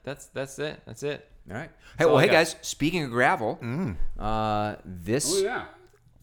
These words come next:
Speaker 2: Independence Day, this Thursday, I'm assuming this podcast will be edited and out beforehand. It's up
Speaker 1: Hopefully
Speaker 2: on
Speaker 1: so.
Speaker 2: Facebook. We're having the second annual Fourth of July Club Ride Stage Race.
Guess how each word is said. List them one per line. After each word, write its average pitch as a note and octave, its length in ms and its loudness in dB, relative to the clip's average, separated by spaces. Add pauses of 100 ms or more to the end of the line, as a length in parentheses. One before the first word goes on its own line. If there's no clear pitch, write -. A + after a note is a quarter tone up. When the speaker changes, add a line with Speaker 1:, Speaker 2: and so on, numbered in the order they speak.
(140)
Speaker 2:
Independence D#3 680 -2
Day, F2 300 -8 (280)
this A#2+ 160 -6
Thursday, C3 600 2
I'm G#2 120 -6
assuming C3+ 320 0
this B2 120 -2
podcast A#2+ 560 4
will G#2 80 -6
be G#2+ 160 0
edited A#2 300 2
and G2+ 100 -4
out A2+ 260 -2
beforehand. G2+ 580 -6 (360)
It's - 160 -2
up D3 120 2
Speaker 1:
Hopefully C#3+ 300 2
Speaker 2:
on D3+ 60 2
Speaker 1:
so. G#2+ 140 0
Speaker 2:
Facebook. C#3+ 160 2 (300)
We're A#2+ 120 4
having C3+ 360 4
the B2 180 2
second D3 680 -2 (100)
annual A#2+ 520 -4
Fourth A2+ 380 -4
of B2 80 -8
July A2+ 440 -2
Club A2+ 440 -4
Ride A#2 420 -2
Stage - 380 -6
Race. F2 380 -6